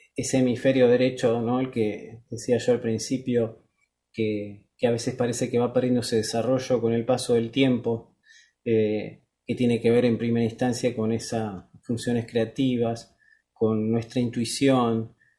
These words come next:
eh, con esas capacidades, este, visuales,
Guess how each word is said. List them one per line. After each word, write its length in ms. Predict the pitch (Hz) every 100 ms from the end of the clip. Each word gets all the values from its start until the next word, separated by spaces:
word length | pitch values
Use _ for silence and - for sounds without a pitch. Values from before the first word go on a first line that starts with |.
| _
eh, 300 | 110 110 107
con 160 | 110 117
esas 200 | 113 117
capacidades, 1000 | - 113 117 - 113 117 120 117 113 -
este, 300 | 110 - 110
visuales, 1040 | 117 - 143 139 131 117 113 113 - -